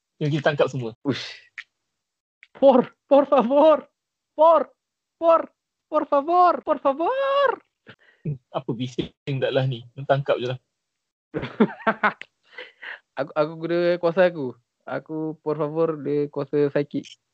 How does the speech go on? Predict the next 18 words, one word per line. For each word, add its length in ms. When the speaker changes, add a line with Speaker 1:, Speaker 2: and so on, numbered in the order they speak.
Speaker 2:
So, 100
aku 220
kejap. 240
Por, 880
por, 500
por 400
favor. 720
Buruk 560
dia 140
aku. 200
Speaker 1:
Ah. 460
<laughs> 20
Betul 280
lah. 100
Speaker 2:
Okey, 380
cut, 260
cut, 280
cut. 220